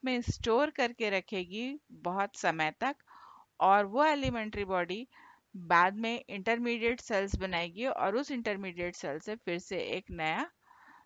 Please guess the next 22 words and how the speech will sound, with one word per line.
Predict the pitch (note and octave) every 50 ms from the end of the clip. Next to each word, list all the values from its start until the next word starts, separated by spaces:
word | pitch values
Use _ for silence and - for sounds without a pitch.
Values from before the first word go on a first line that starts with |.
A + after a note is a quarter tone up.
| _ - -
ला-, | E3 F3 E3 D3 - - D3+
सेल्स | - - F#3 E3 D#3+ D#3+ -
जो | - E3+ E3
है | D#3 D#3 D#3
का | D3+ - D3+ D3 D3+
जो | D3 D#3 D3
है | D#3 F3 G3+ A#3
वो | B3+ A#3
निर्माण | G3+ E3+ D#3 D3+ D#3 D3 D3 F#3 C4 D#4+ _ - - - - - _ _ -
होता | G3+ E3+ - - E3+
है। | E3 E3 D3+ C3+ F3 - - - - - - _ _ -
यहाँ | G#3 A3 A#3 C4+ D#4 E4+ E4+ -
पर | F4+ D#4+ D#4+
हम | D#4+ C#4+ B3 C4 C#4 C4+ A#3 G#3+ G3+ - - D2+ -
माइकोप्लाज्मा | F#3 F#3 F#3+ - C#4+ D4+ D#4 D4+ C#4 B3+ A#3+ A3+ A3+ A3 G#3+
में | G#3+ G#3 G3
देखें | F#3 F3 F3 - A3+ B3+ D4+
तो | - D4
ये | B3+ A3+ B3 C4 C4+
मनुष्यों | C4 A#3+ G#3+ G3 G3 G3+ G#3+ A3 - - - D4 D4+ D#4+
और, | D#4 D4 C#4+
अ, | D4 - _ - _ _ _ _ _ _ - - - F#3+ F#3+ F#3 F#3 F3+ F3+ F3